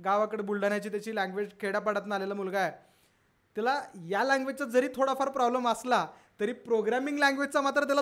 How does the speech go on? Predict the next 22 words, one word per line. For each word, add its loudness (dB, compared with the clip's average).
थोडाफार 2
आत्ता 0
प्रॉब्लेम 0
नाही 0
आहे, -2
कारण -2
तो 4
जसा -2
बनलाय, 2
तो 0
जसे -6
प्रोजेक्ट 2
डेव्हलप 2
केलेत, 0
त्याने -4
माझ्याकडे 0
पण -6
काही 0
प्रोजेक्ट -2
डेव्हलप -2
केले 0
होते. -4